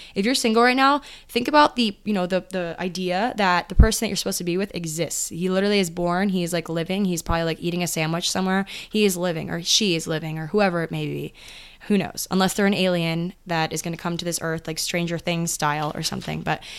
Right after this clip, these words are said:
yeah, so that quote rings true somewhat, but in a professional sense, or, like, you know, in your job sense, or in, you know, your future hobbies or your future home, or, like, I don't know, things like that. I don't think that everything that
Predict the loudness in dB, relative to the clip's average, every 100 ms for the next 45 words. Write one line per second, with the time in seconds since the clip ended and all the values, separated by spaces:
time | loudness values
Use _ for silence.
0 | -8 -2 -2 0 4 4 4 -6 -20 _
1 | _ -20 -4 4 4 8 6 8 4 2
2 | 0 0 0 0 0 -2 -2 -2 2 2
3 | 2 -2 -8 -18 -4 2 4 4 2 2
4 | -2 -2 -2 0 2 2 2 0 0 0
5 | 2 2 0 -2 -2 -4 -2 -2 -4 -6
6 | -4 -4 -6 -6 -2 2 4 2 0 -2
7 | -2 -2 -4 -4 -4 -4 -4 -6 -10 -16
8 | -14 -6 -4 -4 -6 -4 -4 -4 -6 -2
9 | 0 2 2 0 -2 -4 -8 -8 -8 -6
10 | -6 0 2 4 2 0 -2 0 0 2
11 | 0 -4 -4 -2 -4 2 4 4 2 -16
12 | -20 -20 -14 2 4 4 2 0 0 0
13 | 0 0 0 -2 -2 -2 0 2 2 2
14 | -2 -6